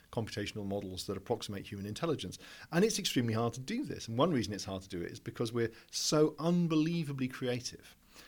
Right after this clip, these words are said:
So given fragments of information about a person, including ourselves, or fragments of visual information about a scene, we can see, um,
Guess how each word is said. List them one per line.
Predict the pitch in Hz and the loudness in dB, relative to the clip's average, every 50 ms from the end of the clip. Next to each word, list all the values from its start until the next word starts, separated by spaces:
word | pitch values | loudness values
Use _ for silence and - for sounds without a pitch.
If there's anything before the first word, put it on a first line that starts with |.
| - - | -16 -6
So | - - 139 131 131 127 | 2 6 8 8 8 8
given | 120 120 131 170 208 214 170 156 117 101 92 92 | 6 6 6 8 8 8 8 6 2 2 -2 -6
fragments | - - - 117 107 107 110 107 - | -6 0 2 2 2 2 0 -4 -4
of | 110 | -4
information | 107 98 - 110 98 98 101 - - 110 | -4 -4 -4 -6 -4 -4 -4 -4 -6 -4
about | 104 98 95 95 | -4 -4 -4 -4
a | |
person, | 90 - 113 107 127 139 139 | -4 -2 0 0 0 0 -2
including | 104 95 - 107 101 101 98 95 | -6 -6 -4 -4 -4 -2 -4 -4
ourselves, | 87 - - - 113 120 147 160 151 | -4 -2 0 2 2 2 2 2 0
or | 113 95 | -2 -2
fragments | - - 147 151 160 160 147 120 120 - | 2 4 4 4 6 4 0 0 0 0
of | 117 104 | 0 -2
visual | 98 - - 120 110 117 113 107 110 110 | -4 -6 -12 -8 -2 -2 0 0 2 0
information | 107 104 - 110 107 104 101 - - 104 | 0 -2 -2 -4 -4 -4 -4 -4 -6 -4
about | 98 95 87 - | -4 -4 -4 -4
a | 107 | -6
scene, | - - 180 165 123 101 92 92 - - - - - - - | -6 -4 -4 -4 -4 -6 -8 -10 -12 -16 -20 -20 -12 -4 -2
we | 143 139 | 0 0
can | 139 - 131 127 127 - - | 2 2 2 2 2 -2 -6
see, | - - - - - - 190 214 214 180 120 98 - - - - _ _ _ - - | 0 4 4 4 4 4 0 -2 -2 -4 -6 -8 -10 -14 -20 -20 _ _ _ -12 -8
um, | 113 107 104 101 101 101 98 101 101 | -4 -4 -2 -2 -2 -4 -4 -6 -8